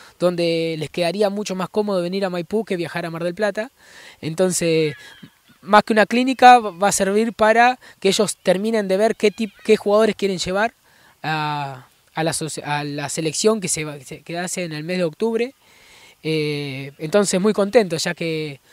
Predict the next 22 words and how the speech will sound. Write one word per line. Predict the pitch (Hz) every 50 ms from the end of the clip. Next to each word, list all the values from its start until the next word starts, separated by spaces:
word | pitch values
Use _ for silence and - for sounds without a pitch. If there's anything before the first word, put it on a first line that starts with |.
| _ _ -
no | 185 180
solo | - 220 214 202
eligen | 202 208 214 - 202 190
el | 185 175
lugar | 175 185 190 208 208 208 196
de | 185 180 180 175 170 165 170
Maipú | 165 175 180 165 208 214
para | 185 190 185
entrenar, | 185 160 180 185 233 262 240
sino | - - 190 190 202 190
que | - 190 202 220 233 233 - - - - - - _ -
ya | - 185 190
nos | 196 196
han | 185
comentado | 165 190 180 180 180 175 214 220 220
que | 170 165
están | - 196 185
en | 175 165 170
vista | 190 - - -
de | 175
varios | 165 170 165 160 -
jugadores | - 156 165 165 165 156 139 - -